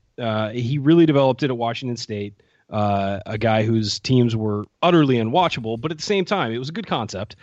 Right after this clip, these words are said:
Uh, a-, and the point was to have a less athletic team be able to hang with more athletic teams because you clogged the lane and didn't let them have driving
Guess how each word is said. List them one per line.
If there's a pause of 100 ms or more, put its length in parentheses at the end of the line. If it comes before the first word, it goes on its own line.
(280)
Uh,
a-,
and (420)
the
point
was (340)
to
have
a
less
athletic
team (220)
be
able
to
hang
with
more
athletic
teams (320)
because
you
clogged
the
lane
and
didn't
let
them
have
driving